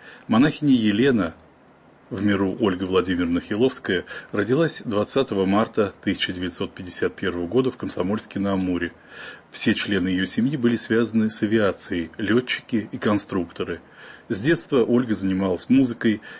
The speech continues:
и, несмотря на кочевую гарнизонную жизнь, родители сделали все для ее образования, отправив учиться в Московскую среднюю специальную музыкальную школу имени Гнесиных.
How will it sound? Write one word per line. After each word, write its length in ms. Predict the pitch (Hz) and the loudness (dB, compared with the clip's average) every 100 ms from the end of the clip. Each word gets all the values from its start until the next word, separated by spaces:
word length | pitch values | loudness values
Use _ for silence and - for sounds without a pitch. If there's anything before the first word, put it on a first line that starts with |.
| - | 0
и, 80 | 123 | 2
несмотря 420 | 101 - 95 101 | 2 2 2 2
на 100 | 90 | 0
кочевую 520 | 85 - 101 95 90 | -4 -4 -2 -2 -2
гарнизонную 760 | 90 87 92 85 92 87 87 82 | -2 -2 -2 0 0 0 0 0
жизнь, 420 | 113 127 120 117 - - - | 2 4 4 2 -8 -20 -4
родители 540 | 104 113 143 - 151 | 0 0 -2 -4 -2
сделали 420 | 113 107 117 104 | 0 4 4 2
все 320 | 95 - 117 131 | 0 0 2 2
для 160 | 120 | 4
ее 260 | 113 101 98 | 2 2 0
образования, 840 | 92 98 101 101 92 85 87 80 - - - | -2 -2 0 2 2 2 -2 -4 -12 -20 -4
отправив 560 | 104 - 98 90 - | -4 2 2 2 -2
учиться 440 | 90 - 98 - 92 | -10 -6 -8 -8 -4
в 20 | |
Московскую 580 | 92 87 101 - - 95 | -4 -4 -6 -8 -8 -8
среднюю 400 | - 98 90 90 | -6 -6 -4 -6
специальную 560 | - 85 - 92 90 | -8 -8 -2 0 0
музыкальную 540 | 87 87 - 92 87 87 | -2 -4 -2 -2 0 -2
школу 360 | - 127 131 | 0 2 2
имени 360 | 127 107 95 95 | 0 0 0 -2
Гнесиных. 680 | 92 98 87 - 87 82 | -2 -2 -2 -4 -6 -6